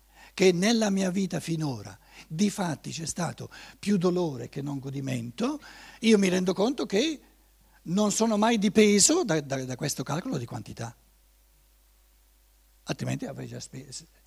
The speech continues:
smesso da un po' di tempo di vivere. Diciamo, la cosa è del tutto astratta.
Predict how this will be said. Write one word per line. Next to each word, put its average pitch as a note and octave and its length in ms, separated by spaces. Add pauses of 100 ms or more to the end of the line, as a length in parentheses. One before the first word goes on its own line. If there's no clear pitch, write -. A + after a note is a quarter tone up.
(160)
smesso B2+ 720
da B2+ 120
un A2 80
po' - 100
di A2 120
tempo A2+ 300
di C#3 140
vivere. A#2+ 360 (2000)
Diciamo, D3 560 (320)
la C3+ 140
cosa C#3+ 460 (120)
è - 160
del A2+ 180
tutto - 440
astratta. - 560